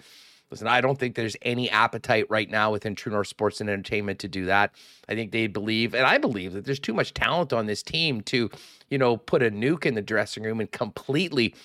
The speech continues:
blow it up and turn it over. But at the same time, the pressure is definitely going to be on to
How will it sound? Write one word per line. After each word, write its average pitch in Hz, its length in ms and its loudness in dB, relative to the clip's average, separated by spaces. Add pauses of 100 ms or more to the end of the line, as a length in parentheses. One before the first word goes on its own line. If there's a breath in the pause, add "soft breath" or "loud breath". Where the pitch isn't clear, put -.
(240 loud breath)
blow 131 240 4
it 120 60 4
up 113 180 2
and 101 100 -6
turn 120 220 2
it 101 80 2
over. 123 380 2 (560 soft breath)
But 143 100 4
at 131 80 0
the - 80 -14
same 135 280 2
time, 120 280 2
the 104 80 -4
pressure - 460 0
is 107 160 -4
definitely 117 500 0
going 107 240 0
to 101 80 0
be 101 160 0
on 92 280 0
to 101 320 -4